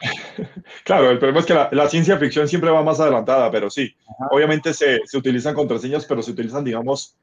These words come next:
Speaker 1: eh, herramientas que, que faciliten y que sean contraseñas o certificados digitales con los que se firman, eh, digamos, el acceso a los sitios, se firman los documentos o se firman, digamos,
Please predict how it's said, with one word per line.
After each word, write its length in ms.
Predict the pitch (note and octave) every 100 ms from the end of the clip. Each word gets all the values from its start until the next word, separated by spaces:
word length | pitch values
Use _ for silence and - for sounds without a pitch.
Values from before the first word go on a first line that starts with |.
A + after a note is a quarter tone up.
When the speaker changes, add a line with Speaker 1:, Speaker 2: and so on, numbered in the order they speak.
| _ _ _
Speaker 1:
eh, 360 | C#3 C3 B2 A#2+
herramientas 720 | C#3+ B2 B2+ E3+ C#3 B2 -
que, 300 | - G#2+ F2+
que 220 | G#2+ G2
faciliten 500 | F#2 G#2+ G#2+ A2+ B2+
y 60 | C#3
que 100 | B2
sean 160 | A#2+ A#2+
contraseñas 760 | C#3 A#2 A2 A#2 A2+ B2+ B2+
o 160 | D3+ D3
certificados 520 | C#3 A2+ A2+ G2+ A#2+
digitales 400 | C3+ A#2 A2+ A2+
con 120 | -
los 100 | A2
que 100 | -
se 120 | G2 F#2
firman, 500 | C#3 B2+ C3+ C3 G#2 - _ _ _
eh, 640 | A#2 A2+ A2 G#2 G2+ G2+ G#2
digamos, 340 | G#2+ G#2+ G2+
el 80 | G#2
acceso 300 | G2 A#2 A#2+
a 20 |
los 120 | A2+
sitios, 260 | C3 A#2+ A#2
se 80 | -
firman 280 | A#2+ A#2 A#2
los 120 | G#2
documentos 480 | - G#2+ A2+ A2+ A2
o 40 |
se 140 | - G2
firman, 760 | - A#2+ A2+ B2 A#2 G#2 G2
digamos, 580 | - G#2 A2 A2 G#2 -